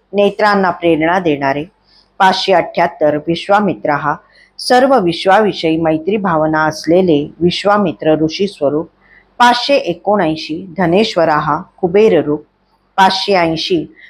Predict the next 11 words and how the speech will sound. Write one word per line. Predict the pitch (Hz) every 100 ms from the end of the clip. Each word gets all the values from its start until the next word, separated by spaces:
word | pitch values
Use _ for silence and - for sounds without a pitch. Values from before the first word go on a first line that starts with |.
| _
ब्रह्मज्योतिः, | 202 240 262 277 196 170 - 160 156 175 - _
ज्योतिस्वरूप | 233 233 269 277 - 180 170 160
ब्रह्मः. | 165 165 170 175 165 143 - _ _ _ -
पाचशे | 233 233 269
एक्क्याऐंशी, | 247 180 - 185 208 202 151 151 - -
वसुधामा, | 175 - 226 202 147 143 165 - - _ 185
धनरूप | 226 247 269 294 294 -
तेज | 180 160
असलेले | 156 151 156 147 151 190 - _ _ 175
वसुधा | 185 233 190 170
स्वरूप. | - 160 151 156